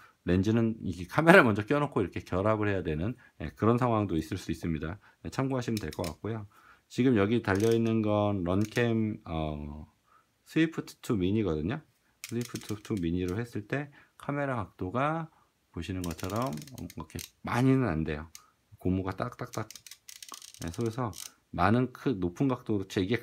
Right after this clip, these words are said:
최고 각도가 요 정도, 최저 각도가 요 정도 된다라고. 그러니까 전형적으로 딱 레이싱 타입으로 나온 프레임인 건 맞아요. 그래서 요 정도 된다라고 보시면 되고,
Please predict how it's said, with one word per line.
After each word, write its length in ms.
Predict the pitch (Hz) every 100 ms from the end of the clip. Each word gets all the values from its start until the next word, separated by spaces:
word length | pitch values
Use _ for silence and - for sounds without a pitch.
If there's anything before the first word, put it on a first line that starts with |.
| -
최고 300 | - 170 165
각도가 500 | - 110 - 95 98
요 100 | 85
정도, 480 | 78 78 82 139 160 - - - 107
최저 400 | - 139 123 98
각도가 640 | 87 82 - 90 120 147
요 60 | 92
정도 420 | 82 76 76 73 _ _ -
된다라고. 560 | 85 82 85 78 80 -
그러니까 260 | - -
전형적으로 640 | - 113 156 175 170 160 160
딱 160 | 170
레이싱 320 | 104 117 156 160
타입으로 380 | 160 151 135
나온 240 | 104 104 107
프레임인 500 | - 131 123 120 113
건 180 | 123 117
맞아요. 340 | 78 73 71 - _ - - - - -
그래서 160 | - 85
요 40 |
정도 220 | 92 107 101
된다라고 680 | 80 82 98 90 82 80 87
보시면 300 | 85 90 80
되고, 500 | 76 127 156 175